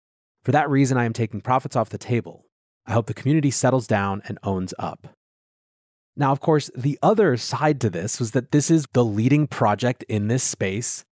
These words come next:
and it just had enormous demand and excitement. Bender writes, "I'm shocked that the secondary volume of the other side isn't being talked about more.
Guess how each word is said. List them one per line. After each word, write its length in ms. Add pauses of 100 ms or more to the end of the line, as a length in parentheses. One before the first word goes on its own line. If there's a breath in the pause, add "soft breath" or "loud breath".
(180)
and 120
it 80
just 200
had 300
enormous 600
demand 520
and 140
excitement. 880 (560)
Bender 360
writes, 300
"I'm 100
shocked 380
that 120
the 80
secondary 520
volume 500
of 80
the 120
other 160
side 260
isn't 180
being 220
talked 320
about 260
more. 380